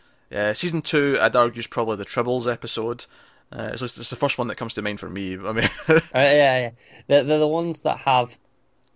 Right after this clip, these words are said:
Speaker 2: lasting repercussions beyond this show.
Speaker 1: Yeah, season three, I don't know if it has one,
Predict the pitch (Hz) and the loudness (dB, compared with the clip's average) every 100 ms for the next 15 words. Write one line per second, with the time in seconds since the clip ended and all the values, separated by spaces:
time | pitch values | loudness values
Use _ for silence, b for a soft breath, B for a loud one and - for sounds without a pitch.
0 | - 104 113 - - 117 110 110 113 - | -8 0 0 0 0 2 4 2 0 -2
1 | - 110 - 98 95 - 107 101 98 95 | 0 0 0 -2 -4 -2 2 4 2 0
2 | 92 85 95 - - - 92 67 - 120 | -4 -2 -2 -2 -6 -4 -4 -4 -10 -8
3 | 120 113 98 92 - 180 165 - 147 143 | -2 0 0 -2 0 0 0 -2 0 0
4 | 139 123 127 113 113 110 104 104 101 95 | -2 -4 -4 -2 -2 -6 -4 -2 -2 -6
5 | 95 | -10